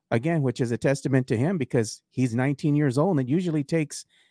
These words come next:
even, even seasoned players a, a couple of seasons to get used to this, uh, Spurs system. So credit to the rookie. I mean, it's showing that he has a high basketball I Q,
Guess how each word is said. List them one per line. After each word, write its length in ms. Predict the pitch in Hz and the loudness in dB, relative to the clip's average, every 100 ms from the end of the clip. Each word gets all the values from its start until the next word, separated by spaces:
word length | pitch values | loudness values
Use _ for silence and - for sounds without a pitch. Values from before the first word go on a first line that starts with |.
| _ _ | _ _
even, 380 | 139 165 151 131 | 0 4 4 4
even 240 | 165 170 117 | 2 0 0
seasoned 500 | - 208 254 139 - | -2 -2 0 0 0
players 420 | 127 113 107 - 131 | 0 0 0 -4 -4
a, 80 | |
a 160 | 139 139 | -2 -2
couple 260 | 180 156 135 | -6 -4 -4
of 60 | |
seasons 320 | - 196 160 | -4 -4 -4
to 120 | - 123 | -6 -4
get 160 | 131 | -2
used 280 | 117 151 - | 0 -2 0
to 80 | 135 | -2
this, 340 | 117 117 - - - | 0 -2 -8 -8 -2
uh, 120 | 123 | -2
Spurs 360 | - 143 139 - | 0 0 0 0
system. 460 | 180 247 110 104 - _ _ | -2 -2 -4 -4 -8 _ _
So 180 | - 139 | -2 -2
credit 300 | 127 139 170 | 2 0 0
to 100 | - | 0
the 120 | 156 | 0
rookie. 340 | 135 220 - 120 | 0 -2 -2 0
I 60 | |
mean, 160 | 123 123 | 2 2
it's 120 | 131 | 0
showing 280 | - 151 156 | 0 0 2
that 180 | 135 120 | 0 0
he 200 | 135 135 | 0 0
has 180 | 135 127 | 0 -2
a 80 | |
high 160 | 120 135 | -2 -2
basketball 560 | 131 139 - 135 139 143 | -2 -2 -4 -2 0 0
I 100 | 139 | -2
Q, 340 | 170 170 | -2 -2